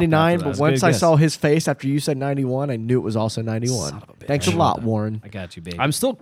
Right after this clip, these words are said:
Speaker 2: impressed that I got ninety-one,
Speaker 3: Yeah,
Speaker 2: honestly.
Speaker 3: that was very
Speaker 1: That
Speaker 3: yeah.
Speaker 1: was, that was good.
Speaker 3: Yeah, 'cause you don't know. You could have been ninety-two.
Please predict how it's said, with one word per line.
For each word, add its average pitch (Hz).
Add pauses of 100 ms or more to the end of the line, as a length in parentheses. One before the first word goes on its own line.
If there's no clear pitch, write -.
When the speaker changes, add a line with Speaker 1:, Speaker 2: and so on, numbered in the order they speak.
Speaker 2:
impressed 120
that 117
I 113
got 110
ninety-one, 104
Speaker 3:
Yeah, 107
Speaker 2:
honestly. 90
Speaker 3:
that 95
was 98
very 85
Speaker 1:
That 107
Speaker 3:
yeah. 117
Speaker 1:
was, 113
that 104
was 131
good. 120
Speaker 3:
Yeah, 107
'cause 78
you 104
don't 151
know. 92
You 92
could 104
have 87
been 87
ninety-two. 110